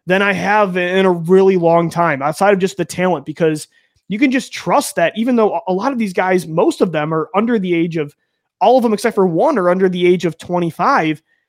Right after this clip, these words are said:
that they're still gonna be good. Like, props to this Eagles team for, you know, you gotta prioritize talent and upside, but again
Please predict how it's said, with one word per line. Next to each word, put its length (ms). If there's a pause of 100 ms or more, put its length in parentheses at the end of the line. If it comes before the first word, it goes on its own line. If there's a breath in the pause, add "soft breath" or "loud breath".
(220)
that 320 (640)
they're 200
still 200
gonna 140
be 100
good. 360 (380)
Like, 300 (460)
props 300
to 60
this 240
Eagles 280
team 260
for, 460
you 100
know, 220
you 120
gotta 180
prioritize 540
talent 380
and 100
upside, 560
but 240 (380 soft breath)
again 460